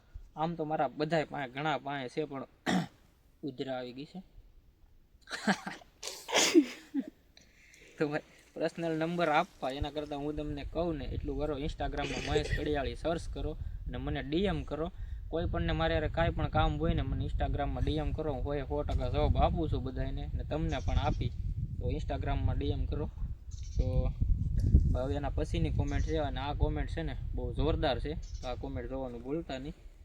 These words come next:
જય અઠ્યાસી એકત્રીસ છે, કે "જ્યાં મોગલમાં પૂંજાતા હોય ને માંસ મટન ન ખવાય, બધા બાપ ખાવા જેવું કેટલું ખાવ ને મટન ખાવ,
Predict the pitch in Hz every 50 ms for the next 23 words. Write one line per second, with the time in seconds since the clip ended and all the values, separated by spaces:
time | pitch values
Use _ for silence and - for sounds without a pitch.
0 | - - - - - - - 143 160 165 160 - - - - - - 147 - -
1 | - 147 143 143 - 131 131 143 - - - - - 113 117 117 - 160 202 -
2 | - - - - - - - - - - 123 120 120 135 147 151 156 160 - -
3 | - - - 139 127 139 156 165 160 156 151 147 131 123 143 160 160 170 170 160
4 | 165 165 170 170 160 143 127 123 127 135 147 151 - - - 135 143 - - 156
5 | 147 135 135 151 160 - - 131 123 135 151 185 - - - - - - - -
6 | - 127 135 139 - 151 156 175 - - - - - - - - _ - 127 139
7 | 147 147 - - - - 139 147 151 147 143 143 151 151 143 - - 147 156 -
8 | 165 160 160 170 185 - - - - 147 151 160 160 147 131 135 147 147 - 147
9 | 135 127 - - 151 151 131